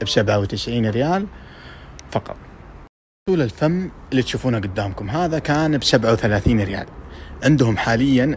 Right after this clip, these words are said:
بثمنتاشر ريال وسبعة وستين هللة. أيضا هالبراند عندهم عدة أنواع منه وعلى ستين ريال بس.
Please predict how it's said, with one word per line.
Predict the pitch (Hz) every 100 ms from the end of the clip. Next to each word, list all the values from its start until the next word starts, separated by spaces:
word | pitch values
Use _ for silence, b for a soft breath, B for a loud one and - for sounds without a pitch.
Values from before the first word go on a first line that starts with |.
| -
بثمنتاشر | - 120 110 127 120 127
ريال | 113 117 117
وسبعة | 110 127 113
وستين | 113 - 113 - 165 170 156 B B -
هللة. | 117 104 98 104 151
أيضا | 151 127
هالبراند | 135 123 123 170 202 - - B B B B B B
عندهم | 117 113 104
عدة | 110 147 110
أنواع | 131 135 139
منه | 117 180 202 165 - -
وعلى | 117 120 110
ستين | - - - 135 120
ريال | 110 107 101
بس. | 101 - -